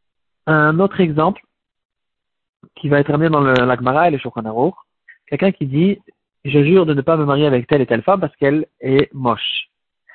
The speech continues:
Ici aussi, on va retrouver cette différence qui pourra bien nous expliquer ça à la chôte. Euh, si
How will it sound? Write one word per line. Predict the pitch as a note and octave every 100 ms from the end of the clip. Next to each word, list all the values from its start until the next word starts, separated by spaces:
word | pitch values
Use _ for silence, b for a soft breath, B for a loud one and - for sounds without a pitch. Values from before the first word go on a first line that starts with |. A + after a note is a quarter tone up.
| b -
Ici | C#3 - G3
aussi, | D3 F3+
on | G#3
va | F#3
retrouver | D3 - D#3 D#3+
cette | - D3+
différence | C3 B2+ B2 D#3+ -
qui | C3+
pourra | B2+ B2
bien | D3+
nous | C#3
expliquer | A#2+ - A#2+ B2
ça | A2
à | G#2
la | G2+
chôte. | C3 G3 _ _ B B B _ _ _ D3
Euh, | C#3 C3+ - _ -
si | G#3 D#3